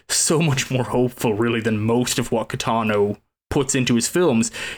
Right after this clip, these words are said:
It's, it just is really beautiful kind of grace note that he, he inserts and lets feel. And so,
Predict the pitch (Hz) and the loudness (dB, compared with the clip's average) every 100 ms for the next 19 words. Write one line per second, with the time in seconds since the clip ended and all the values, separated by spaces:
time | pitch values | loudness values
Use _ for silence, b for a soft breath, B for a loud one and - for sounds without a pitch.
0 | B 160 143 165 165 160 147 151 170 170 | B -2 0 0 0 2 0 0 0 0
1 | 147 120 135 147 135 120 123 131 143 139 | 2 4 4 4 0 0 0 2 2 0
2 | - 120 113 - 135 127 120 117 113 123 | 0 2 2 0 0 2 2 0 0 2
3 | 127 135 - 120 110 110 120 123 120 117 | 2 2 0 0 2 0 -2 2 4 4
4 | - 131 123 - 180 151 - 127 123 127 | 2 0 0 -2 0 0 -2 -2 0 -2
5 | - 147 127 135 135 147 147 | -2 0 0 0 0 2 2